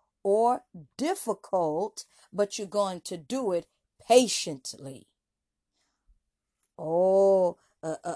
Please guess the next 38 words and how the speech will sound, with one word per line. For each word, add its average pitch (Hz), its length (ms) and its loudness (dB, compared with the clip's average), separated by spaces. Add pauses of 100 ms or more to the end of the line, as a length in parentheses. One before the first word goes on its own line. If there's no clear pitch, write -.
uh, 170 340 -4
I, 175 80 -4
I 170 40 -4
wanna 185 260 -6
give 190 240 -2
you 202 120 2
another, 196 640 0
uh, 180 220 0
a 175 120 -2
synonym 185 680 -2
of 175 120 -4
the 175 80 -8
word. 180 280 0
It 175 100 -6
could 170 200 -8
be 190 300 -4
to 180 300 -6 (340)
undergo. 196 840 4 (920)
It, 170 240 -8
it, 185 260 -4
it, 170 220 -6
it, 170 300 -4
uh, 165 160 -4
again, 170 580 -6 (180)
to 180 120 -6
go 202 440 4
through. 190 380 4 (800)
But, 190 380 -2
but, 196 260 0
but 190 220 -4
what 202 360 -8
you're 214 120 -6
going 190 380 -8
to 180 160 -12
do 247 320 -8
with 208 360 -6
that, 175 280 -6 (280)
it, - 140 -16